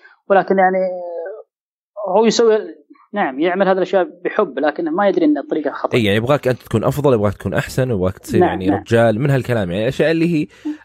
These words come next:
Speaker 2: قديمة
Speaker 1: نعم.
Speaker 2: وحسن نية، يعني، في النهاية. فأنت إيش الأشياء اللي ممكن تقولها للناس بشكل عام، الآباء والأمهات؟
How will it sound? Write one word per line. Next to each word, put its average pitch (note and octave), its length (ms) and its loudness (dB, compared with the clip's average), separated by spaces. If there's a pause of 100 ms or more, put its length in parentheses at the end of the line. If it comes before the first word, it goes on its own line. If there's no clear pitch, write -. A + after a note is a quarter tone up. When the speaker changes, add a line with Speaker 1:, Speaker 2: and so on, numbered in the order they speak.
(140)
Speaker 2:
قديمة G#2+ 440 0
Speaker 1:
نعم. F3 200 4
Speaker 2:
وحسن - 300 0
نية، F#3+ 260 2
يعني، D2 180 -6
في - 80 -8
النهاية. E2 460 -4
فأنت D3+ 320 0
إيش E3+ 160 -2
الأشياء D#3 260 2
اللي C#3 120 0
ممكن C3+ 220 -2
تقولها A2+ 360 0
للناس G#2+ 540 0
بشكل - 360 -6
عام، F2+ 180 -2
الآباء F2+ 300 -2
والأمهات؟ E2+ 460 -4